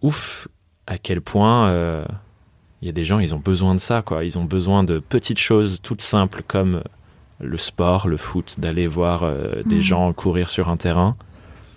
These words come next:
Speaker 1: comme une assise
Speaker 2: Mhm.
Speaker 1: et un socle pour se sentir bien dans leur vie. Et je me dis, genre, putain, faut qu'on prenne soin des gens comme de, de ce genre de personnes, en fait. Et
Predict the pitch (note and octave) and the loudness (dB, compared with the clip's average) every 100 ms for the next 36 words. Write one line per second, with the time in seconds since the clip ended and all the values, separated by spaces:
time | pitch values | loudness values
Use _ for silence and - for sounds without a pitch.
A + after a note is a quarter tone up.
0 | _ _ _ - F#2 F2+ F#2 - - A2 | _ _ _ 2 4 6 4 2 0 2
1 | G#2 F2+ G2 _ _ - G3 F3+ E3+ - | 2 -2 -4 _ _ -4 -2 -4 -10 -20
2 | _ - F2 F2+ - A2+ - F#2 F2+ F#2 | _ -6 -4 0 2 2 2 -2 0 -4
3 | F#2 F#2 F2 F#2 E2 G2 F#2 F2+ F2 F2 | -2 -2 -2 -2 2 2 4 4 2 0
4 | F#2+ G2+ - F2+ F#2 F2 A2 C#3 - _ | -4 -6 -4 2 2 2 0 0 -8 _
5 | _ - - - _ _ _ - _ _ | _ -20 -20 -20 _ _ _ -20 _ _
6 | _ _ _ - _ _ _ - - _ | _ _ _ -20 _ _ _ -20 -20 _
7 | _ _ _ _ _ - - - - C#3+ | _ _ _ _ _ -10 -8 -8 0 0
8 | - - F2 F2 E2+ - G2 A2 G2+ G2+ | 0 -6 -6 -4 -2 2 4 4 4 0
9 | G#2+ G2+ G2 F#2 F#2 - F2+ F#2 F2 G2+ | -2 -2 0 0 -2 -6 -2 -2 -2 -4
10 | G#2+ F3 C3+ - G2 F#2+ F2+ F2 | -2 0 0 0 -2 0 -2 -2